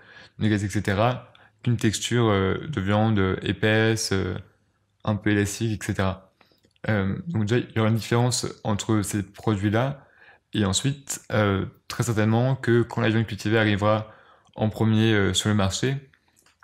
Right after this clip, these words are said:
ce sera, euh, dans les, euh, restaurants et probablement les restaurants un peu, un peu chers.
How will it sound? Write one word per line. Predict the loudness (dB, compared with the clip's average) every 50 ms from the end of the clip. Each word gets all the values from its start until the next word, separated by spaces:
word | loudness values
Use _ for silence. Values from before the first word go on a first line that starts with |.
| -20 -16 -12
ce | -8 -8
sera, | -8 -6 -2 0 0
euh, | 2 2 2 0 0 -2 -4 -6 -10 -14 -16 -14 -10
dans | -6 -2 0 2 4 4 4 4
les, | 4 4 4 4 4 4
euh, | 4 2 2 0
restaurants | 0 -2 -2 -2 -2 -2 0 0 0 0 -2 -6 -12 _ _ _ -20 -20 -20 _ _ _ _ _ -2
et | 0 0 0
probablement | 0 0 0 0 2 2 2
les | 2 2
restaurants | 2 0 -2 -2 -4 -2 0 0 2 2 0 0 0
un | -2 -4
peu, | -4 -2 -2 -2 0 0 -2 -2
un | -2 -2
peu | -2 -4
chers. | -4 -2 -4 -2 -2 -4 -4